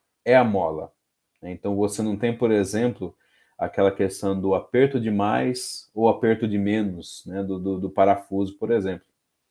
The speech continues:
Então, se o operador ali, quem tá fazendo a conexão elétrica, se o time dele ganhou, se o time dele perdeu, se ele é um cara fortão, se é um cara fraquinho,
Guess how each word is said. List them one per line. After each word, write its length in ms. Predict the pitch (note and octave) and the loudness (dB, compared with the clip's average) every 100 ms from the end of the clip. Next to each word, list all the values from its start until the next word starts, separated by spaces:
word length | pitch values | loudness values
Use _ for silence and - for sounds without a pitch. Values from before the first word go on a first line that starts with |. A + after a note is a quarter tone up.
| _ _ - | _ _ -16
Então, 540 | F2+ G2 G#2 G#2 G2+ - _ _ _ | -4 2 2 2 -2 -12 _ _ _
se 260 | - - G#2 | -16 -6 0
o 280 | G#2 G2+ F#2+ | 2 2 2
operador 680 | G2+ A2+ A2 F#2+ G#2+ A#2+ G#2+ | 4 6 6 4 4 6 6
ali, 420 | G2 G2+ F#2 - | 4 0 0 -4
quem 140 | G2+ G2 | -8 -4
tá 100 | G2+ | -2
fazendo 300 | G#2 G#2 G#2 | -2 -2 -2
a 20 | |
conexão 580 | G#2 G2+ G2+ - A#2+ A#2 | -2 -4 -4 -4 -2 2
elétrica, 600 | F#2+ G2+ G2+ - - - | 2 2 2 -2 -10 -12
se 140 | - | -12
o 20 | |
time 240 | - C3+ A#2+ | -12 -6 -2
dele 140 | A#2 | -2
ganhou, 500 | G#2 G2 F#2+ A2+ G2+ | 0 0 4 4 4
se 80 | - | -2
o 20 | |
time 160 | - G2 | -6 -4
dele 200 | G2 F#2+ | -4 -4
perdeu, 800 | G2+ F2 E2 F#2 A2 G2+ F2+ - _ _ _ | -6 -6 -2 0 2 2 2 -6 _ _ _
se 300 | - - G2 | -16 -6 0
ele 160 | G2 G2+ | 2 2
é 40 | |
um 120 | G2+ | 0
cara 280 | - G2 F#2 | 4 6 6
fortão, 640 | - A#2 E2+ - A2+ A2 | 4 2 2 0 0 0
se 120 | G2+ G#2 | -2 -6
é 40 | |
um 40 | G2 | 2
cara 200 | G#2 G#2 | 4 4
fraquinho, 1000 | - F#2 - - A2+ A2+ G2+ F#2+ F2+ | 4 -2 -2 -4 -2 0 -2 -4 -8